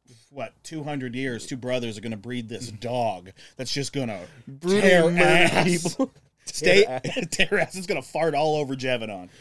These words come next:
Speaker 2: Um, so, as time went on, uh, more accounts popped up that were these weird early accounts of just childhood illnesses.
Speaker 1: Sure.
Speaker 2: Um, and people kept attributing it to Morgellons 'cause of this,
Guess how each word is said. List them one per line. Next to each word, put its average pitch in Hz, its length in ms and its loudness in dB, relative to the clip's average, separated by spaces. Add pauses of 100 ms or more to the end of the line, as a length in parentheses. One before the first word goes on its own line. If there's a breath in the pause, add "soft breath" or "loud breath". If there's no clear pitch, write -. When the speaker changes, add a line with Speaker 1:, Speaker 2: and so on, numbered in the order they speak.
(300 loud breath)
Speaker 2:
Um, 156 340 6
so, 208 380 4 (1000)
as 185 380 2
time 170 320 0
went 147 120 0
on, 135 360 0
uh, 131 140 0
more 135 260 2
accounts 123 460 -4
popped 117 380 -6
up 113 260 -2 (400)
that 131 300 0 (580)
were 151 300 2
these 147 240 -6
weird 196 460 -2
early 160 300 0
accounts 131 440 -6
of 117 160 -10
just 135 400 -6
childhood 110 960 -6
illnesses. 98 720 -10 (100)
Speaker 1:
Sure. 110 180 -16 (100)
Speaker 2:
Um, 135 400 2
and 156 280 2
people 175 240 -6
kept 156 300 -2 (420)
attributing 143 580 -2
it 127 180 -8
to 139 240 -2
Morgellons 123 800 -4
'cause 127 260 -4
of 120 100 -10
this, 117 220 -6